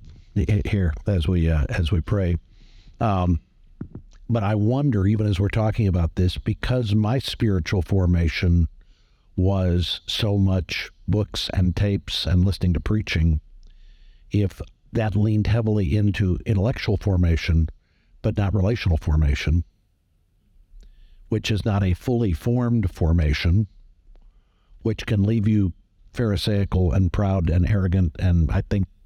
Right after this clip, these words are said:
that was, I, I think I drifted into all of that self-righteousness, and I know the answers and I know I can articulate it better than you can,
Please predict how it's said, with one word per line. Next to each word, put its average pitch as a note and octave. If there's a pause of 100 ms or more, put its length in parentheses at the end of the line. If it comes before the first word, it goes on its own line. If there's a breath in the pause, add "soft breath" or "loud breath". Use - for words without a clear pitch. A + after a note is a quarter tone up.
(360)
that G2
was, F#2
I, -
I -
think G2
I F#2
drifted G2
into F#2
all G2+
of D2
that E2 (180)
self-righteousness, F#2
and D#2
I G2
know G2+
the F2
answers F#2
and F2
I F2+
know F2+ (240 loud breath)
I A2
can F#2+
articulate F#2
it E2
better F#2+
than E2+
you F#2
can, F2+